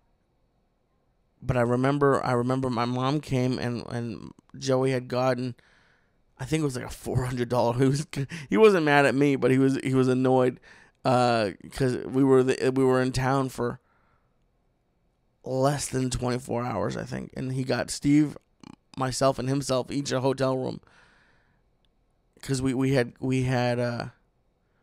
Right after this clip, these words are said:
we had done, that's right, we'd done Foxwoods the night before.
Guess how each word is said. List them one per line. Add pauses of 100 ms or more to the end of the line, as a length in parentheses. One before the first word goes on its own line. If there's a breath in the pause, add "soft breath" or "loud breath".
(420)
we
had
done, (1080)
that's
right,
we'd
done (440)
Foxwoods
the
night
before.